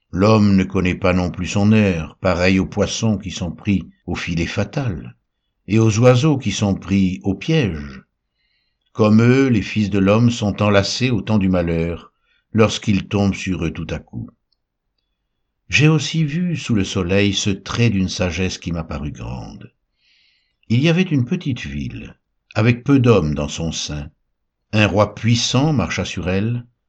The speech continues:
l'investit, et éleva contre elle de grands forts. Il s'y trouvait un homme pauvre et sage,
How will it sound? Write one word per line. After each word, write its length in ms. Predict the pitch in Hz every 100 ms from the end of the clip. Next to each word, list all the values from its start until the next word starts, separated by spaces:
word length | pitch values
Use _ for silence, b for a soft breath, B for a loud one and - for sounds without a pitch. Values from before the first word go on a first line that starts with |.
| _
l'investit, 800 | 95 107 98 92 - - 85 85 - _ _ _ _
et 340 | 95 101 - 110
éleva 320 | 107 87 95
contre 380 | - 92 - 92
elle 160 | 90
de 60 | 82
grands 360 | - 76 92
forts. 720 | 76 - 71 65 62 - - _ _ _ _ _ _ _ -
Il 120 | 107
s'y 180 | - 139
trouvait 400 | 151 139 139 127
un 140 | 117
homme 320 | 117 110 98
pauvre 420 | - 123 123 120 117
et 120 | 104
sage, 640 | - 104 104 113 117 117